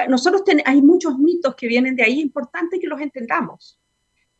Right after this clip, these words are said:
Eh, siempre en eso, en la busque-, en la búsqueda de sentido, y yo también creo mucho en la cohesión social a partir del sentimiento de una cultura común. Tenemos la misma cultura. Aquí hay una chilena que escribe sobre un español que dio,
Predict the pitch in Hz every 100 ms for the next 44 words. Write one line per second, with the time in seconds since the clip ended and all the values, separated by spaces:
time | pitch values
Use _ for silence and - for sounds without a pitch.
0 | _ 262 254 254 - 359 349 359 330 330
1 | 370 294 262 330 - 339 - 240 240 269
2 | - 349 320 311 320 262 - 254 269 269
3 | 247 294 302 311 330 - 262 269 254 262
4 | 254 202 196 _ _ - 240 240 240 226
5 | 220 277 277 311 254 - 247 254 240 220
6 | 202 _ 262 277 302 - 190 240 233 -
7 | 262 247 240 240 233 285 285 254 247 269
8 | 262 254 262 262 226 190 _ 254 247 240
9 | 214 185 170 - _ _ 262 285 330 311
10 | 277 269 277 311 277 240 220 196 240 247
11 | 311 330 302 285 - - 226 277 320 247
12 | 254 339 _ _ _ 247 - 294 294 285
13 | 269 247 247 262 269 320 302 277 294 -
14 | 254 196 233 254